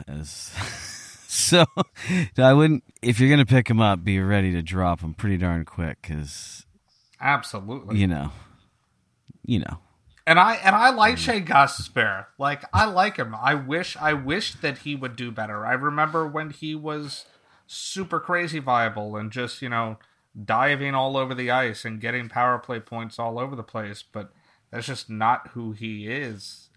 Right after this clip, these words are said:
Speaker 2: anymore, and it's hard for me to believe that this is sustainable.
Speaker 3: Yeah.
Speaker 2: Clearly, it's not, right? I mean,
Speaker 3: I
Speaker 2: come on.
Speaker 3: hope.
Speaker 2: I hope too, but yeah, I've never wanted to be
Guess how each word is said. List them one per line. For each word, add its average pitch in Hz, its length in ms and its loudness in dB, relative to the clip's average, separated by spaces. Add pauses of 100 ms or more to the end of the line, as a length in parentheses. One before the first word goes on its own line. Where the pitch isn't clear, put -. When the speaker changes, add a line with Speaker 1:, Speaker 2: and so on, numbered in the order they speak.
(100)
Speaker 2:
anymore, 107 720 -8
and 110 200 -6
it's 104 160 -14
hard 143 380 -2
for - 160 -8
me 131 160 -8
to 120 80 -8
believe 117 800 -10
that 113 200 -6 (520)
this 147 140 -2
is 143 120 -6
sustainable. 156 640 -4 (160)
Speaker 3:
Yeah. 78 400 -4
Speaker 2:
Clearly, 190 480 0
it's - 220 -6
not, 196 420 2
right? 190 420 0
I 175 80 -4
mean, 214 180 -6
Speaker 3:
I 110 100 4
Speaker 2:
come 269 140 6
on. 226 260 8
Speaker 3:
hope. - 100 -10 (360)
Speaker 2:
I 220 120 8
hope 196 320 4
too, 254 380 2
but 127 260 0
yeah, 214 180 6
I've 139 220 10
never 170 200 6
wanted 175 240 -4
to 160 40 -8
be 135 260 -4